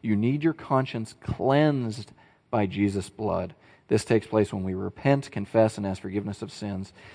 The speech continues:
It's all founded on the atonement, what Christ accomplished on the cross. As Count Nicholas Ludwig von Zinzendorf said, and anybody with a name like that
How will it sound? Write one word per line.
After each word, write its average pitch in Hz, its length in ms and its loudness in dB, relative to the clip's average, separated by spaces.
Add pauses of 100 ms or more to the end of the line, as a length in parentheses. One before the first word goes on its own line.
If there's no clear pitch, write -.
(220)
It's - 140 -4
all 101 140 6
founded 98 360 0
on 92 140 -2
the 92 100 0
atonement, 90 540 -6 (300)
what 127 160 -6
Christ 101 400 -4
accomplished - 600 -10 (300)
on 92 240 -2
the 90 80 -8
cross. - 520 -8 (560)
As 101 140 -10
Count 101 300 0
Nicholas 104 540 -2 (360)
Ludwig 104 680 4
von 98 320 -4
Zinzendorf 110 680 2
said, 143 360 4 (340)
and 101 120 -8
anybody 95 340 0
with 92 120 -4
a 101 40 -6
name 98 200 -4
like 95 180 -4
that 98 240 -4